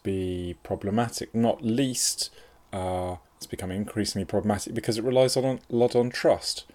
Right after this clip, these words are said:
As we know, trust is one of the things that has taken a real, uh, hammering, uh, during this process.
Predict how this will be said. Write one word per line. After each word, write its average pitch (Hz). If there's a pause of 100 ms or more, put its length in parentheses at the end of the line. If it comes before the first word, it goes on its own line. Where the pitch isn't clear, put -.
(320)
As 110
we 107
know, 113
trust -
is 104
one 107
of 107
the -
things 98
that 95
has 95
taken 98
a 95
real, 95 (340)
uh, 85 (180)
hammering, 98 (440)
uh, 92
during 98
this 95
process. -